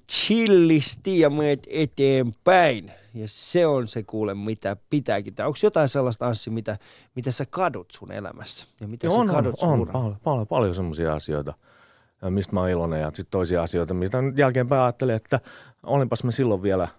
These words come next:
Speaker 2: jo-, en, jotenkin kapea-alainen tai jotenkin, jotenkin
Speaker 1: Mm.
Speaker 2: tällä lailla. Mutta, mut, e, niinku, ei, en mä niitä kadu sillä lailla, että mä niitä miettisin.
Speaker 1: Mm.
Speaker 2: Miettisin, mutta, mutta siis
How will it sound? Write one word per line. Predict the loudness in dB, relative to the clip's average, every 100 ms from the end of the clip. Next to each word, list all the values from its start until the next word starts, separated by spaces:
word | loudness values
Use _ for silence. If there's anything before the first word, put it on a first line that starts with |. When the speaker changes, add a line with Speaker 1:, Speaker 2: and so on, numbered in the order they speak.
| _
Speaker 2:
jo-, | -8 -8 -8 -10 -14 -16 _ _ _ _ _ _ _ _ _
en, | -8 -4 -2 4
jotenkin | 4 6 2 4
kapea-alainen | 2 4 4 4 4 2 0 -2 -4
tai | -4 -6 -8 _
jotenkin, | -4 -2 -4 -8 -4
jotenkin | -2 0 -2 -2
Speaker 1:
Mm. |
Speaker 2:
tällä | 0 0 -2
lailla. | -4 -6 -10 -16 -20 _ _ _ _ _
Mutta, | 0 0 2 0 0 0 -8 _ _ _ _ _ _ _ _ _ _ _ _ _ 0
mut, | 0 0 -2
e, | -2 2
niinku, | 2 2 2 0 -6 -20 -20 _
ei, | -2 -2 0
en | 2
mä | 4
niitä | 2 2
kadu | 2 4 2
sillä | 2 4 4
lailla, | 4 2 0
että | 0
mä | 0
niitä | 0 0 -4 -4
miettisin. | -2 0 0 -2 -6 -12 -10 -10 -14 -10
Speaker 1:
Mm. | -10 -10 -14 -8
Speaker 2:
Miettisin, | -2 0 -2 -6 -6 -6
mutta, | -6 -10 -4 -4 -4 -10 -20 -20 _ _
mutta | -6 -2 0
siis | 0 0